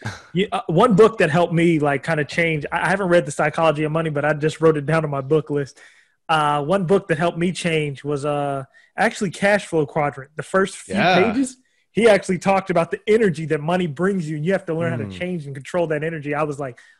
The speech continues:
Speaker 2: "Holy shit." I'm like, and, and I never thought about it, but yeah, it, it,
Speaker 1: <laughs>
Speaker 2: yeah, man, that, that's some, man,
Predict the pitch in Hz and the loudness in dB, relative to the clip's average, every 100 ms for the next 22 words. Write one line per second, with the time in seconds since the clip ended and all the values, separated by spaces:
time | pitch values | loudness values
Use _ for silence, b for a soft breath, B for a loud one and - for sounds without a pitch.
0 | b - - 147 127 113 - - 403 - | b -10 -8 -8 -10 -16 -20 -4 -2 0
1 | 170 247 214 180 180 190 185 190 180 185 | -2 -2 0 0 0 -4 -4 -4 -4 0
2 | 185 175 180 339 370 170 147 143 151 151 | 0 0 2 2 2 2 0 -2 -6 -4
3 | 180 165 156 175 175 - - - - 165 | -4 -2 -4 -6 -10 -12 -14 -14 -8 -4
4 | 160 147 143 151 165 175 - 151 127 131 | -4 -4 -6 -6 -4 -6 -6 -12 -12 -12
5 | 151 | -10